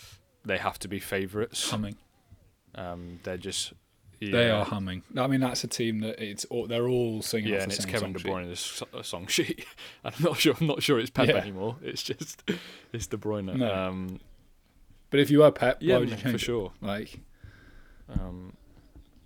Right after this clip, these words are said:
Speaker 2: I mean, I, I think he's, I think he's play-, he's the best footballer in the world right now.
Speaker 1: I want to disagree with you purely out of, like,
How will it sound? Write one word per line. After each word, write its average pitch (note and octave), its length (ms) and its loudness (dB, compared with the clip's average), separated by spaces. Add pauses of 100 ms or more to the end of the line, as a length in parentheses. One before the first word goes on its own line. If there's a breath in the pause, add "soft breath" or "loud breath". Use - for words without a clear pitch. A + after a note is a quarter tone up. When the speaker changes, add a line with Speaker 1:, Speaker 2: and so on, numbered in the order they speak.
Speaker 2:
I A#2 80 -4
mean, A2+ 100 0
I, A#2 180 0
I B2 180 0
think B2 260 2
he's, A2 400 -2 (3250 loud breath)
I C#3+ 140 6
think D3 140 2
he's A#2+ 100 2
play-, - 300 4
he's A#2+ 200 0
the B2 80 0
best C3 220 4
footballer A#2 280 -2
in G#2+ 80 -4
the G#2+ 60 -4
world G#2 180 -2
right G2 180 -6
now. F2+ 200 -10 (1600 loud breath)
Speaker 1:
I A2+ 100 0
want B2 320 -2
to C3+ 120 -2
disagree B2+ 520 0
with D3 120 -4
you A3+ 220 -4 (200)
purely A2 420 2
out G#2 280 -4
of, G2 200 -8
like, F#2 380 -2